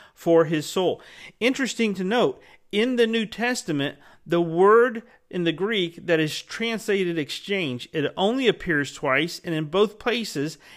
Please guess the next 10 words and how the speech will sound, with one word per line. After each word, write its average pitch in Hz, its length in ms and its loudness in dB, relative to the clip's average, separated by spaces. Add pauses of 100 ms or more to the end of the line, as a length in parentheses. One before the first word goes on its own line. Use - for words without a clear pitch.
(140)
it 175 160 4
is 202 280 0 (320)
given 165 400 0 (200)
as 139 400 -2 (120)
the 151 100 -2
word 139 360 -2 (120)
exchange. 131 920 -4
In 151 140 -6
other 285 280 -2
words, 127 400 -4